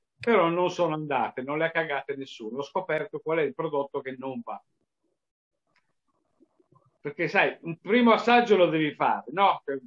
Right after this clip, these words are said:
vedere come va sul mercato. Però continuano a essere molto interessanti per tutto quello che c'è attorno, che però è una cosa che non posso rivelare molto perché, eh, voglio ancora brevettarla.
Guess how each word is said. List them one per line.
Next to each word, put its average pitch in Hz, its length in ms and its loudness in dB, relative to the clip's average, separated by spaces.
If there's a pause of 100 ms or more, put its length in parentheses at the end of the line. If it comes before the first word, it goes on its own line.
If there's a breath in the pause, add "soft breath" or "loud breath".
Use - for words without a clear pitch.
(140)
vedere 175 420 0
come 170 240 2
va 160 140 2
sul 156 220 -6
mercato. 131 420 -12 (1400)
Però 214 500 6 (840)
continuano 233 440 2
a 214 80 4
essere 214 280 4
molto 220 280 0
interessanti 202 1000 0
per 190 200 -6
tutto 233 280 -2
quello 202 240 2
che 196 120 -6
c'è 180 180 -2
attorno, 139 560 0
che 160 120 -12
però 208 220 -2
è 214 40 0
una 196 140 -4
cosa 196 220 0
che 170 100 -2
non 175 180 -2
posso 214 340 0
rivelare 147 800 0
molto 151 400 0
perché, 156 440 -4
eh, 143 300 -8 (140)
voglio 170 280 0
ancora 160 320 0
brevettarla. 147 720 -2